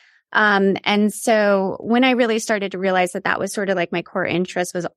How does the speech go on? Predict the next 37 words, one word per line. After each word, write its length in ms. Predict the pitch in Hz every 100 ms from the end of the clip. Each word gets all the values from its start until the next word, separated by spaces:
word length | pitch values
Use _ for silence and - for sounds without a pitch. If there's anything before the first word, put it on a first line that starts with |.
| -
already 420 | 180 190 185 180
after 400 | - 165 175 185
I 80 | 175
was 140 | 170 175
a 40 |
P 160 | - 190
H 200 | - -
D 120 | 180
student 420 | - 175 175 165
and 100 | 175
I 40 |
had 140 | 175 165
started 200 | 170 170
working 280 | 165 180 170
on 80 |
the 60 | 170
problem 260 | 170 165 175
of 80 |
the 40 | 175
origin 380 | 170 160 160 160
of 100 | -
life. 440 | 151 151 170 - _ _ _ _ _ -
And 160 | 208
the 60 | 202
origin 280 | 247 262 247
of 60 |
life 180 | 226 220
is 80 | 185
a 80 | 185
really 300 | 226 262 -
interesting 420 | 214 214 208 202
problem 520 | - 214 190 175 180
because 280 | 180 190 185
it's 160 | 180
one 140 | 208 208
of 100 | 220
those 340 | 196 190 180